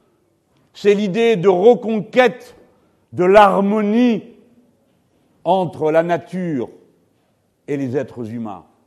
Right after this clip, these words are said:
Le phi que vous voyez là, et pas seulement le phi de philosophie, amour de la sagesse, pas seulement un résumé assez bien trouvé de France Insoumise, phi, c'est, paraît-il, en plus de l'amour de la sagesse,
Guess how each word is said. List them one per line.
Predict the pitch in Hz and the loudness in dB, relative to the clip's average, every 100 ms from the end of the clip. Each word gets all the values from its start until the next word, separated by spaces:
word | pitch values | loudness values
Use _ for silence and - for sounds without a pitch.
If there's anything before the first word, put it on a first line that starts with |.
| _ - | _ -10
Le | 151 | -8
phi | 147 - 240 208 | -8 -6 -4 -4
que | 170 | -4
vous | 151 156 | -6 -4
voyez | 151 143 143 | -2 -2 0
là, | 135 123 | 0 -2
et | |
pas | 127 156 | -4 -6
seulement | - 160 160 160 | -4 -6 -4 -6
le | 135 | -6
phi | 123 - 170 | -10 -12 -12
de | 131 | -12
philosophie, | - 160 143 131 135 - 170 - | -12 -12 -10 -10 -12 -14 -16 -12
amour | 127 135 135 | -12 -12 -14
de | 110 | -12
la | 117 | -12
sagesse, | 113 156 175 196 151 - _ _ _ _ | -12 -12 -10 -10 -12 -18 _ _ _ _
pas | 147 | -10
seulement | 127 147 147 143 | -8 -8 -8 -8
un | 113 | -8
résumé | 113 120 131 135 131 | -10 -12 -12 -12 -12
assez | 104 - | -14 -18
bien | 113 117 | -18 -18
trouvé | 107 131 123 110 _ _ | -16 -16 -14 -14 _ _
de | 110 | -20
France | 101 107 95 | -20 -20 -20
Insoumise, | 104 98 185 202 143 107 | -20 -18 -16 -14 -16 -18
phi, | 196 190 _ _ _ _ _ _ _ _ _ _ _ _ _ _ _ | -18 -18 _ _ _ _ _ _ _ _ _ _ _ _ _ _ _
c'est, | _ 202 180 | _ 0 2
paraît-il, | 202 190 185 190 240 240 220 - _ _ _ _ _ _ _ _ _ _ _ _ _ | 2 2 -2 -2 -2 -2 -4 -8 _ _ _ _ _ _ _ _ _ _ _ _ _
en | 123 113 | -18 -14
plus | 170 160 | -8 -6
de | 139 | -4
l'amour | 127 139 139 | -4 -4 -6
de | 117 | -6
la | 101 | -10
sagesse, | 98 139 156 185 185 - | -8 -8 -6 -6 -8 -20